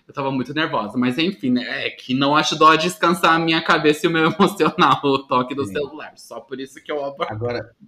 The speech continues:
Speaker 2: uma coisa que eu já fiz que me ajudou muito é tirar notificações do WhatsApp.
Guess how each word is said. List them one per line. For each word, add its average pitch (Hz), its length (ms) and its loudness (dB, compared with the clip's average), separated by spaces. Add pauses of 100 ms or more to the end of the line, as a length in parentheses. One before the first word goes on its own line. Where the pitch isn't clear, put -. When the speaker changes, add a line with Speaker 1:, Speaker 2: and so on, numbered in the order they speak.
(220)
Speaker 2:
uma 127 180 -6
coisa 131 280 -10
que 143 100 -14
eu 127 100 -8
já 120 140 -8
fiz 110 260 -8
que 107 100 -16
me 110 120 -6
ajudou 110 320 -6
muito 113 680 -8
é 107 100 -10
tirar 110 320 -10
notificações 123 800 -14
do - 100 -18
WhatsApp. 185 440 -18